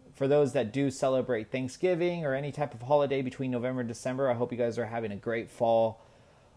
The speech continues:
um, you know, fall season. Fall season's the best. It's great. And, um, I hope you guys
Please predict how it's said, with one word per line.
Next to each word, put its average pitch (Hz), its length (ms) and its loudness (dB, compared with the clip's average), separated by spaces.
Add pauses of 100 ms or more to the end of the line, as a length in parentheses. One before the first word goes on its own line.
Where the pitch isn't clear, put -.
um, 95 460 -4 (500)
you 123 120 -4
know, 107 300 -4
fall 110 280 2
season. 113 540 -4 (100)
Fall 110 160 -2
season's 113 400 -8
the 98 80 -2
best. 110 420 -2
It's 95 160 -12
great. 113 420 -2 (200)
And, 104 280 -10
um, 95 320 -14
I 104 60 -16
hope 117 160 -10
you 123 80 -6
guys 117 400 -4